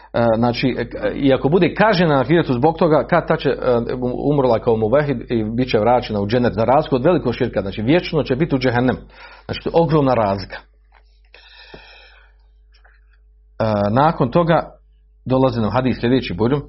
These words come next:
E, sad, izvinite, nisam ovdje napomenuo, neko će reći, pa dobro, šta bi za ovo, neće nikad uspjeti.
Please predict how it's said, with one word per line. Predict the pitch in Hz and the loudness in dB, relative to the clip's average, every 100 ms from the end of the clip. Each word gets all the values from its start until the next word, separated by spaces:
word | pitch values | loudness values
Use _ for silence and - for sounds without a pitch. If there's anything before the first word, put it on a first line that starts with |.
| - _ _ _ _ _ _ _ _ _ _ _ - - - - | -16 _ _ _ _ _ _ _ _ _ _ _ -20 -20 -16 0
E, | 160 151 151 | 0 0 -2
sad, | 165 | -2
izvinite, | 139 139 123 110 | 0 0 0 0
nisam | 117 135 | 0 2
ovdje | 117 113 | 2 0
napomenuo, | 98 98 101 98 | -2 -4 -2 -2
neko | 101 | -2
će | - | -2
reći, | 98 | -2
pa | 101 | -2
dobro, | 110 107 87 85 92 | -2 -2 -2 -4 -8
šta | - 110 | -4 0
bi | 117 98 | 0 0
za | |
ovo, | 95 92 | -2 0
neće | 110 - | -2 0
nikad | 117 113 95 | -2 -2 -4
uspjeti. | 101 - - | -4 -6 -10